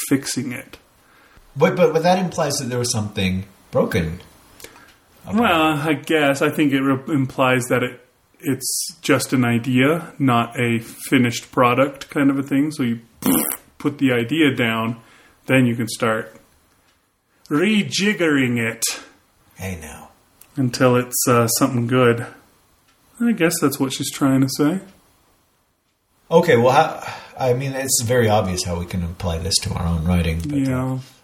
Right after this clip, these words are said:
Speaker 1: And it applies to all fifteen of those Pixar movies, too. <laughs>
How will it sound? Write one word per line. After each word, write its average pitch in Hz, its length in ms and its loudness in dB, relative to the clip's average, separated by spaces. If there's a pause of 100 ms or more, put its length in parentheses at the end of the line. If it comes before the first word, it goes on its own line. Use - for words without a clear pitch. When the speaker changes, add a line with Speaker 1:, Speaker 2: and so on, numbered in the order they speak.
(1900)
Speaker 1:
And 139 380 0 (680)
it 151 180 4
applies 147 560 2
to - 100 0
all 139 360 4
fifteen 135 500 0
of 113 100 -2
those 117 160 -2
Pixar 120 460 -4
movies, 117 380 -2
too. 123 240 -4 (640)
<laughs> - 600 -8